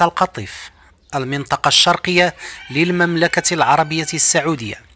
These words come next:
هي سلالة جميلة تتمتع بجسم ذائري مكور الشكل لتراجع الرأس للوراء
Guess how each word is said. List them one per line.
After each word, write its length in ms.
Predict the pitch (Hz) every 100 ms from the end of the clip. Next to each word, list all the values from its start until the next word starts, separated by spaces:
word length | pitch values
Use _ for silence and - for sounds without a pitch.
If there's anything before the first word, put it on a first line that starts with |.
| _ - - - _
هي 220 | - 139 143
سلالة 400 | - 143 156 139
جميلة 480 | 127 139 170 175
تتمتع 680 | 170 - 120 127 156 - 151
بجسم 580 | 120 131 156 151 165 156
ذائري 540 | 127 147 170 170 175 170
مكور 540 | 165 - 190 185 185
الشكل 380 | 175 - 175 - - - - - - -
لتراجع 680 | 135 139 - 135 135 123 123
الرأس 360 | 139 170 - 165
للوراء 520 | 147 139 139 180